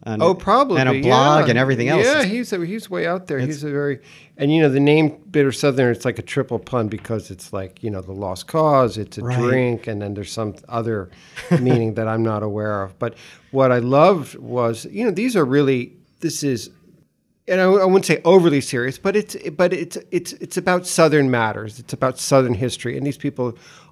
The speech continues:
Speaker 2: are Southerners, and so to be embraced by them, uh, was, that was really significant to me,
Speaker 1: Mm.
Speaker 2: uh, really meaningful. And in fact,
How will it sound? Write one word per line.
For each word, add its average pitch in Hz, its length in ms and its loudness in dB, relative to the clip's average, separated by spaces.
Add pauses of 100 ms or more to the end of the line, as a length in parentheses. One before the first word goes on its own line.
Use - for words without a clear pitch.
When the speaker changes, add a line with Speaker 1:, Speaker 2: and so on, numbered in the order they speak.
Speaker 2:
are 120 280 2
Southerners, 117 760 0
and 123 220 -10
so 120 240 -2
to - 160 -10
be 127 240 -2
embraced 123 560 0
by 117 140 2
them, 107 440 -6 (600)
uh, 120 340 -6
was, 135 300 -4
that 143 180 -2
was 139 220 -4
really 170 440 -2
significant 113 720 -8
to - 140 -12
me, 110 360 -12
Speaker 1:
Mm. 127 120 -14
Speaker 2:
uh, 113 260 -10
really 131 300 0
meaningful. 120 380 -2
And 123 80 -2
in 120 40 -4
fact, 135 340 -2